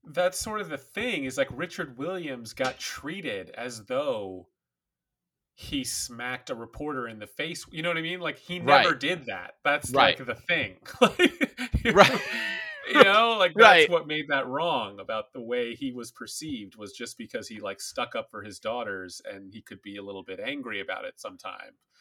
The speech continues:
Speaker 1: Like, he actually never did
Speaker 2: Right.
Speaker 1: smack anyone <laughs> in the face in public, which then might have made that reputation more justified. Like,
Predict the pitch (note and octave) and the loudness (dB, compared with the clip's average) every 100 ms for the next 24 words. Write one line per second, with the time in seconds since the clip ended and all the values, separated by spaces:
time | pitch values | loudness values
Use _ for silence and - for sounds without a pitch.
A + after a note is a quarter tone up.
0 | _ _ _ _ - A#2+ A#2+ - - F3 | _ _ _ _ -8 -6 -8 -14 -12 -4
1 | D3+ D#3+ - D#3+ C#3+ C3 C#3+ D3 D3 C3+ | 0 -2 -4 -10 -8 0 0 2 0 2
2 | F#3 F3+ A2+ - - - D3 D#3+ A#2 G2+ | 2 2 -2 -8 -20 -2 10 12 12 8
3 | - - - - F3+ F3 F#3+ F3+ E3+ E3+ | -6 -12 -8 2 6 6 6 4 6 4
4 | - - A#3+ A3 - - G#3 - G#3+ F3+ | 4 0 2 2 2 0 0 2 -4 -2
5 | G3 E3 G3+ G#3+ - D3+ C#3 - - - | -4 4 6 6 2 0 0 -4 -16 -12
6 | - - D3+ - D#3+ D#3+ D3 C#3+ _ C3+ | -10 -6 -6 -2 2 2 0 -10 _ 0
7 | C#3 C3+ C#3 C3 C3 C3 C3 B2+ C3 B2+ | 2 2 0 -4 -4 0 0 0 -4 -4
8 | B2 B2+ B2 B2+ A#2+ B2 C3 B2+ C#3 F#3+ | -8 -8 -8 -10 -12 -12 -6 -4 2 0
9 | F#3+ - - F#2 - - - G#2+ A#2+ | 2 -6 -6 -6 -8 -14 -10 -10 -12